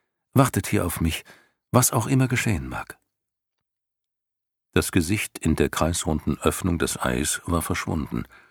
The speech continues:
Die kindliche Kaiserin stieg aus der Sänfte und machte sich auf den Weg über die weite Schneefläche. Es war ein mühevoller Gang,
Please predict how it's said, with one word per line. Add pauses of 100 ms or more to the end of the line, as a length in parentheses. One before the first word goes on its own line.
(1000)
Die
kindliche
Kaiserin
stieg
aus
der
Sänfte (320)
und
machte
sich
auf
den
Weg
über
die
weite
Schneefläche. (1160)
Es
war
ein
mühevoller
Gang,